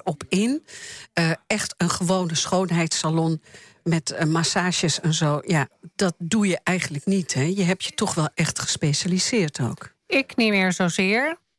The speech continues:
Speaker 2: En, eh, ik vind het heerlijk om zelf te gaan liggen en <laughs> gemasseerd te worden.
Speaker 1: Ja.
Speaker 2: Maar het zelf doen, nee, na al die jaren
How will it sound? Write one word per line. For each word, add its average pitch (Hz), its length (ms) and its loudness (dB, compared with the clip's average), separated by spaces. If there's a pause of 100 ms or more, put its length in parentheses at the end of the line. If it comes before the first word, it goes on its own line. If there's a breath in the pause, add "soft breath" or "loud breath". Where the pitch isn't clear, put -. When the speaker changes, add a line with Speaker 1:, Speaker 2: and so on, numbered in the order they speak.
Speaker 2:
En, 170 680 2
eh, 175 380 2
ik 185 120 0
vind 190 200 0
het 180 120 0
heerlijk 214 440 2
om 180 120 2
zelf 196 280 2
te 185 100 0
gaan 190 160 0
liggen 190 340 0
en 165 160 2
<laughs> - 20 -6
gemasseerd 175 500 0
te 160 140 0
worden. 220 420 2
Speaker 1:
Ja. 185 260 0 (340 loud breath)
Speaker 2:
Maar 202 160 4
het 196 140 -2
zelf 185 280 2
doen, 226 300 0
nee, 196 240 2
na 180 140 2
al 196 180 2
die 208 100 2
jaren 196 560 2